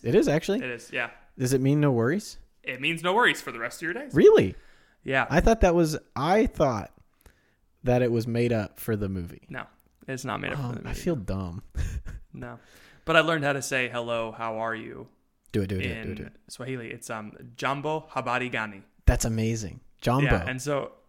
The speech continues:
Speaker 2: "Jambo, habari gani?" That's how you say it in Swahili. And, um, I was, I was doing that with, with Phoebe, and she was like, "That's actually a pretty good African accent." I was like, "Thank you. Um, I feel weird doing it."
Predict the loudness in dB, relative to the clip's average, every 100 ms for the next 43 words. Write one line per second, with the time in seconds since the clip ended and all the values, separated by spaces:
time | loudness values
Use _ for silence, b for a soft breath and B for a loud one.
0 | -4 2 4 4 -2 -4 -4 0 0 2
1 | 0 -2 -6 -8 -4 -4 -2 -4 -4 -6
2 | -8 -8 -10 -8 -8 -8 -12 -12 -10 -10
3 | -14 -18 _ b b b b b _ -6
4 | -4 -8 -14 -8 -8 -8 -12 -18 -10 -8
5 | -6 -8 -12 _ -18 -16 -10 -10 -10 -14
6 | -14 -10 -10 -8 -10 -10 -16 -14 -16 -16
7 | -18 -20 _ _ -20 -20 -18 -14 -14 -14
8 | -18 -20 -20 -12 -10 -10 -16 -20 -20 -20
9 | -16 -16 -12 -14 -14 -16 -18 -18 -18 -18
10 | -20